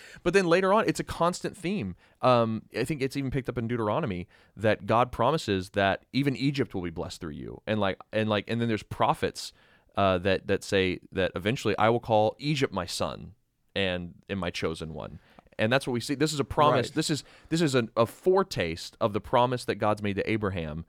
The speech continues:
Speaker 1: that he'll be a blessing to all nations, even the
Speaker 2: Yeah.
Speaker 1: outcasts, even those who have been God's enemy in the past.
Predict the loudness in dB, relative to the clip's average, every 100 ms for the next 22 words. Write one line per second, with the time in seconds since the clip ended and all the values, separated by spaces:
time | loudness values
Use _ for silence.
0 | _ _ -2 0 2 2 0 -2 -2 -4
1 | 2 4 4 0 -2 -6 -12 -16 -18 _
2 | _ _ -4 0 0 0 0 -2 -6 -4
3 | -8 -4 -2 0 2 2 2 -2 0 -2
4 | 2 0 2 0 0 -2 -4 -2 -2 -4
5 | -8